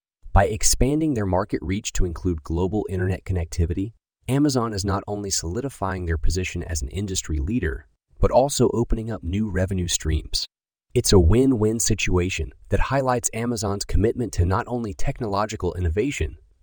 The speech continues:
but also to creating tangible value for their customers.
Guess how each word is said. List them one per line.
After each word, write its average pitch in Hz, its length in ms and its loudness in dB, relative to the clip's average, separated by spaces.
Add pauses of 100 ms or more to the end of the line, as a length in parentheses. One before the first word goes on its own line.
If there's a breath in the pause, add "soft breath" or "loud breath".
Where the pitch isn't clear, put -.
(100)
but - 120 6
also 139 320 2
to 110 140 -6
creating 98 480 -4
tangible 113 500 -2
value 92 420 0
for - 160 -4
their 78 120 0
customers. - 600 -2